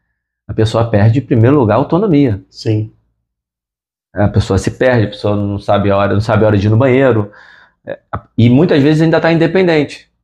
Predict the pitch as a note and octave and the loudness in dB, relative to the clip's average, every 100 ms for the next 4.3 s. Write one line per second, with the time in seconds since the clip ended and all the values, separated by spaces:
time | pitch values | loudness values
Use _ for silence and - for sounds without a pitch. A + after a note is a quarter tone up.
0 | - G#2+ A2+ C3+ D3 F#3 E3+ C3+ B2+ A#2 | -6 -2 0 2 2 2 2 0 -2 0
1 | A#2 A#2 A2 A2 G#2+ G2+ A#2+ B2+ C3+ D3 | 0 0 0 2 2 2 0 0 0 0
2 | C3 B2 A#2+ B2+ C#3 C3+ D3 C#3+ D3 D3+ | 0 2 2 2 0 0 0 2 2 0
3 | D#3 - B2 B2 C#3+ E3+ - A2+ A#2+ A2+ | -4 -2 0 2 0 -2 -2 0 0 0
4 | B2 D3 D#3 | 0 0 -4